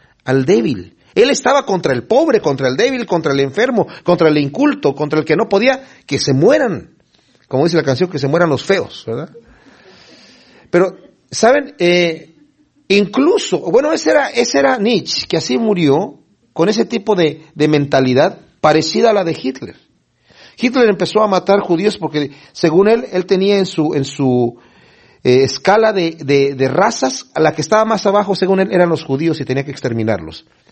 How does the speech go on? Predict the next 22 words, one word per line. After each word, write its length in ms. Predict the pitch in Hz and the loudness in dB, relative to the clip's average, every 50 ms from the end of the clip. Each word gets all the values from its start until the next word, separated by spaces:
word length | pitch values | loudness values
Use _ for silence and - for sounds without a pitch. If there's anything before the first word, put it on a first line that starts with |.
| _ _ _ _ | _ _ _ _
para 180 | - 123 120 | -2 -2 0
que 100 | - 135 | 0 -4
no 60 | 143 139 | -6 -4
se 140 | - 143 | -6 -6
coman 260 | - 143 143 143 131 123 | -4 -4 -2 -2 -2 -4
nuestra 240 | 120 107 - 120 | -4 -4 -6 -8
comida 340 | - - 107 120 139 135 131 | -6 -6 -6 -4 -2 -2 -2
y 80 | 127 110 | -2 -2
respiren 400 | 104 104 - - - 131 127 120 | -4 -8 -10 -8 -6 -4 -4 -4
nuestro 320 | 110 95 95 - 95 95 | -4 -8 -8 -8 -6 -6
aire. 360 | 95 82 71 69 - - _ _ _ _ _ _ _ _ _ _ _ _ _ _ - | -4 -6 -8 -12 -18 -20 _ _ _ _ _ _ _ _ _ _ _ _ _ _ -2
Y 100 | 139 143 | 2 2
luego 180 | 165 180 180 | 4 4 4
seguían 280 | 170 170 156 156 165 165 | 2 2 2 2 2 0
otras 260 | 165 160 160 143 131 | 0 0 -2 -4 -4
razas. 540 | 131 92 - - - - - - - - _ _ _ _ _ _ _ _ | -6 -8 -10 -14 -18 -20 -20 -20 -20 -20 _ _ _ _ _ _ _ _
Al 140 | 117 110 | -12 -12
final 280 | - - 117 120 131 139 | -8 -6 -2 0 0 0
estaba 260 | 131 135 - 135 131 120 | 0 -2 -2 0 0 0
la 100 | 110 101 | 0 0
raza 380 | 110 120 - - 120 107 104 | -2 -4 -4 -4 -6 -4 -4
aria. 380 | 98 87 80 67 - - - | -6 -6 -8 -14 -18 -20 -20